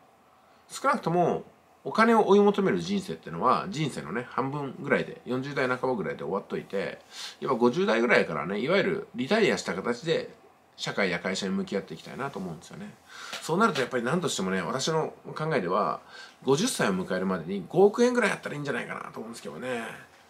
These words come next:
ということはもう稼ぎ方を変えないといけないってことなんですよ。今回、そのお金の授業の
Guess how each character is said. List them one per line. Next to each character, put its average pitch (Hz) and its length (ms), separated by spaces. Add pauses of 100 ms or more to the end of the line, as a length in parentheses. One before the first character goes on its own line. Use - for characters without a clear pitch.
(260)
と - 120
い 135 40
う - 20
こ 170 80
と 175 80
は 135 60
も 104 100
う - 40
稼 131 260
ぎ 202 40
方 180 140
を 95 100
変 139 120
え - 20
な 240 60
い 220 60
と 120 60
い 113 40
け 135 40
な 175 60
い 202 40
っ - 20
て 120 80
こ 101 60
と 92 60
な 90 60
ん 87 40
で 82 60
す - 40
よ。 - 80 (640)
今 202 180
回、 143 400
そ 95 120
の 92 120
お 101 40
金 131 160
の 131 80
授 127 180
業 92 160
の 101 320